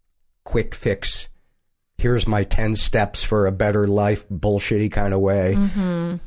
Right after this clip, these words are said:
Speaker 1: But do it in a, "Here's an angle to look at this in addition to the way you already look at it." And that,
Speaker 2: Yeah.
Speaker 1: to, to me, um, is a, a, just a, a sign of a great book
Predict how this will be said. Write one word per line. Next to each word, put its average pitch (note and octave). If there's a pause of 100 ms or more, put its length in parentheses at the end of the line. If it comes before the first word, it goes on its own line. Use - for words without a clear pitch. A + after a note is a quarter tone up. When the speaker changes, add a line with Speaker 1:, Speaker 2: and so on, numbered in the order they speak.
Speaker 1:
But G#2+ (1120)
do C#3
it C3+
in B2
a, A2+ (360)
"Here's C#4+
an G#2+
angle E2+
to D#2+
look D2
at -
this - (500)
in G2
addition F#2+ (300)
to G2+
the E2
way E2
you C#2+
already E2
look C#2+
at B1+
it." -
And G2
that, A2+
Speaker 2:
Yeah. F3
Speaker 1:
to, E3+
to E3+
me, F2+
um, D#2 (1040)
is F#2 (840)
a, A2+
a, G#2+
just G#2
a, A2 (180)
a G2
sign A2+
of G2
a F#2
great G2
book -